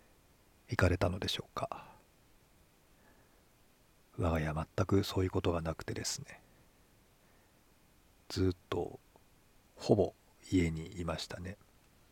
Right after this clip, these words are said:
子供が連休明けに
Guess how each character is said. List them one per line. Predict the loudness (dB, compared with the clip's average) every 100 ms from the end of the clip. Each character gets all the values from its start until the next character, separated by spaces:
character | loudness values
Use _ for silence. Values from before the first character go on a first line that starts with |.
| _ -20 -20 _ _ _ -20 _ _ -20 -20 -20 -20 -20 -20 _ _ _ _ _ _ -4
子 | 0
供 | 4 6
が | 6 4 2 -4 -18 _ _ -20 _ _ -20 _ _ -4
連 | 0 0 2
休 | 4 6
明 | 4
け | 0
に | -2 -2 -4